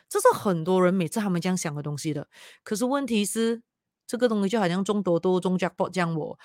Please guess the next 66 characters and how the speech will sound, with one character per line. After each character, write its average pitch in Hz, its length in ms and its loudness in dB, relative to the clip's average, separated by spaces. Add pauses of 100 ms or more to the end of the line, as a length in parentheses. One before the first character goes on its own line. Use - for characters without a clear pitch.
(140)
而 214 100 0
且 220 120 4
你 175 100 0
要 160 140 -2
知 175 120 -8
道， 190 160 2
人 170 200 2
生 185 220 -2
都 185 160 0
是 214 80 4
通 185 240 -2
过 202 240 2 (240)
不 220 120 -2
断 226 140 -2
的 196 80 -4
学 175 220 -4
习 165 160 -8
而 170 100 -6
长 139 220 -10
大 185 180 2
的 170 80 -2
嘛。 151 180 -4 (280)
啊， 190 100 6
practice 196 420 2
makes 208 200 0
perfect 165 300 0
嘛， 165 160 -2 (100)
对 247 100 8
不 233 80 10
对？ 214 180 8 (240)
所 294 300 0
以 359 40 0 (200)
eventually， 190 460 -2
你 185 100 -2
想 175 200 -2
想 185 140 2
看 185 180 0
一 185 60 4
下， 170 180 2 (320)
如 247 140 4
果 320 100 8
讲 190 260 2
了 151 100 -4
这 226 120 -6
么 240 140 -2
多， 190 340 2 (140)
想 - 300 -2
要、 190 140 2
想 175 160 -4
要、 175 160 0
想 175 180 -4
要， 175 220 0 (240)
plan 247 200 6
了 196 120 2
这 247 100 -4
么 254 180 -2
多， 208 520 2 (260)
可 - 140 -6
是 277 100 -6
到 311 180 2
最 302 140 2
后 302 60 0
eventually 196 720 -2 (160)
还 - 180 0
在 294 200 2 (160)
等， 135 200 4